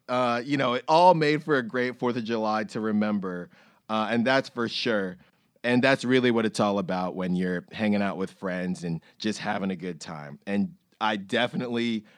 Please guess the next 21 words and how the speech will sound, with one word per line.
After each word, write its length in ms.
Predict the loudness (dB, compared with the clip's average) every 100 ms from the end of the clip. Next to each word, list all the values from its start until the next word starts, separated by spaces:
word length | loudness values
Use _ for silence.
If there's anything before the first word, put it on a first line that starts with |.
| _ -4
made 280 | -2 0
it 180 | -2 -4 -4
memorable 680 | -2 -2 -2 -4 -4 -4
for 220 | -6 -10 -6
everyone 480 | -4 -2 -2 -2 -4
else 440 | -6 -6 -8 -14 _ _ _ _ _ -4
in 200 | 2 4
that 200 | 2 0
restaurant, 720 | -4 -4 -6 -6 -6 -6 -10 _ _ _ _ _ -16
uh, 240 | -14 -14
people 400 | -10 -8 -6 -6
that 200 | -6 -8
were 360 | -8 -8 -8 -12 _ _ _ _ _ _ _ -8
visiting 360 | -6 -2 -2
the 80 | 0
restaurant 500 | -2 -6 -4 -4 -4
and 300 | -4 -4 -4 -6
people 300 | -8 -6 -4
that 240 | -4 -2
worked 320 | -2 -2 -4
there. 260 | -14 -14